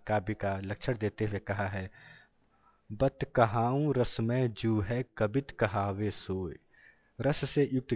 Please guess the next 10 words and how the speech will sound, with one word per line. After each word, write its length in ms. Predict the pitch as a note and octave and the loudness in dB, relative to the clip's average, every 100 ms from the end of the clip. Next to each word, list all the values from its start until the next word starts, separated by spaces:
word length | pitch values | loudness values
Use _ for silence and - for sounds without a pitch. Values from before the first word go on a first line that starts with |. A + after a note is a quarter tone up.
| - | 2
काव्य, 540 | G#2+ G#2 F#2+ G#2+ G#2 A#2 _ _ _ _ _ _ _ _ _ _ | 4 4 0 -4 -6 -10 _ _ _ _ _ _ _ _ _ _
रस 300 | A#2 D3 - | -4 -2 -2
से 120 | - C3 | 0 0
युक्त 280 | B2 - | 0 -2
वाक्य 380 | A2+ A2 G#2 - - | 2 2 2 -4 -6
काव्य 280 | F#2+ G2 F2+ | -4 -4 -6
कहलाते 540 | - F#2 F2+ F2 C3+ | -6 -6 -6 -4 -4
हैं। 220 | A#2 F2 E2 - - - | -4 -6 -12 -20 -12 -6
यहाँ 200 | A2+ B2+ | -2 -2
पर 280 | - A#2 | 0 -2